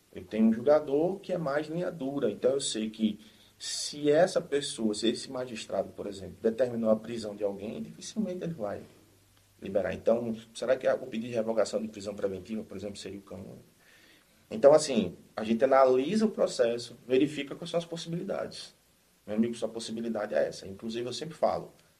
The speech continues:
conte com a condenação. Just-, é, por quê? Porque as pessoas parece que querem ouvir assim, "Olha, vai dar tudo certo." É, a história mostra, a literatura mostra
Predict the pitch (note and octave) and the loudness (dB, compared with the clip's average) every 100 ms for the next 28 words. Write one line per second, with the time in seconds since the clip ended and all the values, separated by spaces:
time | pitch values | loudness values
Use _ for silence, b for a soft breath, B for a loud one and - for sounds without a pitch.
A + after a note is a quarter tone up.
0 | _ B2 D3 E3+ E3 - - D#3+ - F#2+ | _ 6 6 4 -2 -8 -8 -10 -8 -10
1 | - A2 - _ _ _ _ _ _ _ | -10 -12 -16 _ _ _ _ _ _ _
2 | _ _ _ _ _ _ G2 A#2+ - - | _ _ _ _ _ _ -12 -6 -6 0
3 | - A2+ - D3 F3+ - A2+ - C3+ C3+ | 4 4 2 0 0 2 0 2 -2 -2
4 | D#3+ D#3+ C3+ C3+ - _ _ B2+ D3 B2 | -4 -2 -4 -6 -8 _ _ 4 6 6
5 | C#3 D3 - - A#2 - A#2 C3 C3+ B2 | 4 0 -8 -14 -6 0 2 2 0 0
6 | G#2+ G#2 A#2+ A#2+ G#2+ A2 C#3+ F#3 D#3+ D#3+ | 0 0 0 0 -2 -2 0 -2 -4 -6
7 | D#3 D3 D#3 F3 - - - - - - | -8 -8 -8 -8 -8 -8 -8 -8 -10 0
8 | F#2+ F#2+ F#2 - A#2 A#2+ - C3 D3+ F3 | 4 4 4 4 2 2 4 8 12 12
9 | B2+ G2 - G2 G#2 B2 C#3+ - G2+ G2 | 10 6 2 0 8 10 8 4 2 2
10 | G2 A2+ A2 B2 B2+ G#2+ G2+ B2 - F#2+ | 2 2 2 0 -2 0 0 -2 -6 -12